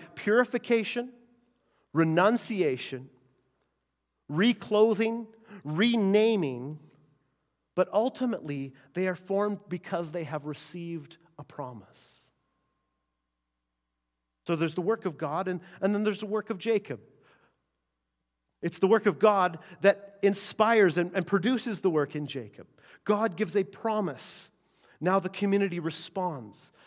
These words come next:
They put off the old self. They're reclothed and renamed by God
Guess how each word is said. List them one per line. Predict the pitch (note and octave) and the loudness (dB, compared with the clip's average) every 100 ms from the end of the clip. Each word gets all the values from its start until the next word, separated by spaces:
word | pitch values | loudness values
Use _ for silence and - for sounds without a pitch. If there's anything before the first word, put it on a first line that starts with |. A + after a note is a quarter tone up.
| - | 0
They | F#3 | 0
put | - A3+ G#3 | 2 0 2
off | F#3 F#3 - - | 0 0 -4 -10
the | F#3 | -8
old | E3 E3 - | -4 -6 -6
self. | - C#3+ A2+ - - _ _ _ _ _ _ | -10 -12 -14 -20 -20 _ _ _ _ _ _
They're | E3+ E3 D#3 - C#3+ | 0 2 0 -10 -4
reclothed | E3+ G3+ - G3 D3+ | -2 -2 0 0 2
and | D3+ D#3+ | 0 0
renamed | F3 E3+ F3+ F3 - | 0 0 -2 -4 -4
by | D#3 D3 | -6 -6
God | B2+ G#2+ E2+ | -8 -12 -16